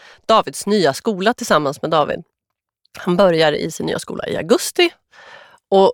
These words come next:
vi har haft en helt magisk förmiddag och han, han bara skuttade därifrån och,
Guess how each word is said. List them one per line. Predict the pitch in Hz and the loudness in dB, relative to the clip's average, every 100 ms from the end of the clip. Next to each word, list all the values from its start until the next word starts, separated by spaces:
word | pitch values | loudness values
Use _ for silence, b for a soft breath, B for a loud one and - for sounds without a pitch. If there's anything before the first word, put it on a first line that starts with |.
| 175 | 2
vi | |
har | 190 | 0
haft | 180 - | 0 -2
en | 185 | -2
helt | 165 - | -2 0
magisk | 170 208 226 208 - | 4 4 4 0 0
förmiddag | 196 160 151 151 151 | 0 2 0 2 2
och | 131 160 160 | 2 -2 0
han, | 175 175 170 - | 2 2 0 -4
han | 180 | -2
bara | 180 | -2
skuttade | - - 247 - - 214 196 | -2 -2 0 0 0 0 2
därifrån | 175 165 - 160 156 156 156 | 2 2 -2 -2 0 2 2
och, | 156 151 | 2 0